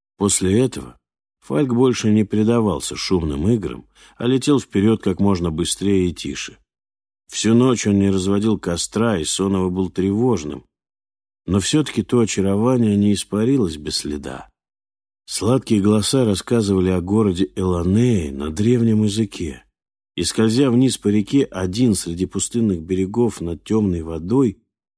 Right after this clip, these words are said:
Фальк вслух шептал это слово: «Эланее, людская обитель». Там жили вместе мириады людей,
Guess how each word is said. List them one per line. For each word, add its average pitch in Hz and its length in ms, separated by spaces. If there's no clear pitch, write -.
Фальк 139 420
вслух 120 460
шептал 101 520
это 95 160
слово: 78 600
«Эланее, 92 960
людская 98 760
обитель». 98 640
Там 123 240
жили 123 280
вместе 120 480
мириады 107 480
людей, 98 540